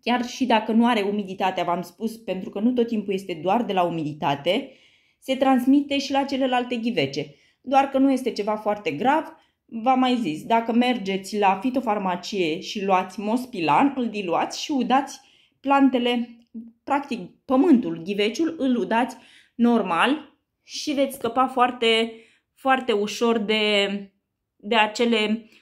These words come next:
gonchițe sau chiar și alte, ce, alții dăunători pe care dumneavoastră îi, poate îi aveți la acele, la plantele dumneavoastră.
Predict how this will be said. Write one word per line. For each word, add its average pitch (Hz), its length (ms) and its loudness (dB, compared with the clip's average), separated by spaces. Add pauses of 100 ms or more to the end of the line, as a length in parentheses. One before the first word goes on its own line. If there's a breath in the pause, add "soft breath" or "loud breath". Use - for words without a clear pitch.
gonchițe 214 540 -2
sau 202 260 0
chiar 220 220 0
și - 140 -2
alte, 190 760 0 (800)
ce, 214 280 0
alții 220 360 0
dăunători 196 520 -4
pe 196 120 -6
care 190 240 -2
dumneavoastră 190 960 -2 (420 loud breath)
îi, 196 800 0
poate 214 240 -2
îi 190 180 2
aveți 190 340 -4
la 185 140 4
acele, 175 880 0
la 202 180 0
plantele 214 460 0
dumneavoastră. 147 800 -4